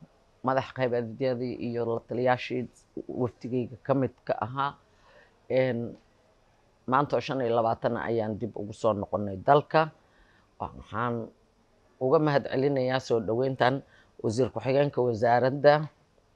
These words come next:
iyo haweenka gobolka Banaadir, ururada bulshada rayidka iyo agaasimayaasha iyo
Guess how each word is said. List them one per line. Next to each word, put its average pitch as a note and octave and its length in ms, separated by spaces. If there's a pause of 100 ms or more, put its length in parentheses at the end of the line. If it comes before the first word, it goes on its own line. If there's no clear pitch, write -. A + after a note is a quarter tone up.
(720)
iyo E3 460
haweenka C3 800
gobolka B2+ 680
Banaadir, C3 680 (640)
ururada C3 640
bulshada B2 600
rayidka E3 560 (720)
iyo G3 420 (200)
agaasimayaasha C#3+ 800
iyo C3 240